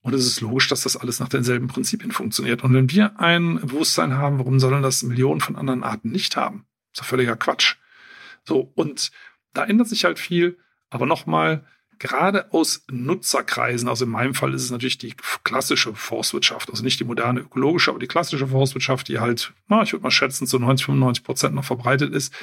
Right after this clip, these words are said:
die finden das mies, Bäumen ein Bewusstsein zuzugestehen,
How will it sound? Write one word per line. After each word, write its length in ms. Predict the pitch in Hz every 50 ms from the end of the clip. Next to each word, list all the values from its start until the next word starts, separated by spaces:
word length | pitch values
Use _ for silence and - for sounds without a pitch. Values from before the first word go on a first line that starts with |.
| - - - - _ _
die 120 | - 135 127
finden 260 | - - - - 131
das 220 | 123 110 - -
mies, 640 | 120 113 120 135 180 208 247 196 - - - - - _ _ _
Bäumen 560 | - 113 107 110 120 143 147 143 127 123 - - - - - _ _ _ _ -
ein 160 | 135 117 -
Bewusstsein 560 | 101 - 120 156 381 - - - 147 135 131
zuzugestehen, 960 | 131 - 139 131 - - 135 127 - - - 127 117 120 120 120 117 117 113